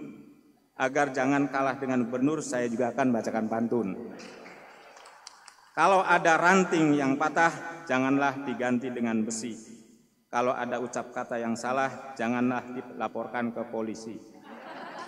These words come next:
Beli benur sambil makan duren. Duren montong rasanya manis dan buahnya besar.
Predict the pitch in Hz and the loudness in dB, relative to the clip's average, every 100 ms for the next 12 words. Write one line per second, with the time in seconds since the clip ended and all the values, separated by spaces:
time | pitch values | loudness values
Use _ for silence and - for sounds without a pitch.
0 | 311 311 277 277 - - - - 719 698 | -12 -12 -12 -16 -14 -16 -14 -12 -12 -10
1 | 719 - - - - - - - - - | -12 -12 -12 -14 -16 -16 -16 -14 -16 -16
2 | - - - - - - - - - - | -16 -18 -18 -20 -18 -18 -16 -18 -18 -18
3 | - - - - - 208 214 220 240 247 | -20 -20 -20 -4 4 6 6 10 12 12
4 | 233 247 233 214 202 220 208 190 208 190 | 10 6 6 8 8 8 8 4 4 6
5 | 185 202 160 127 - - - - 139 139 | 8 8 8 4 -2 -6 -12 -12 -4 -2
6 | 147 147 170 165 156 139 131 - 147 147 | 0 2 0 0 0 0 -2 0 0 0
7 | 135 - 139 147 135 - 131 120 120 120 | -2 -4 -2 -2 -4 -4 -4 -2 -2 -2
8 | 120 110 - 107 92 | -2 -6 -4 -6 -6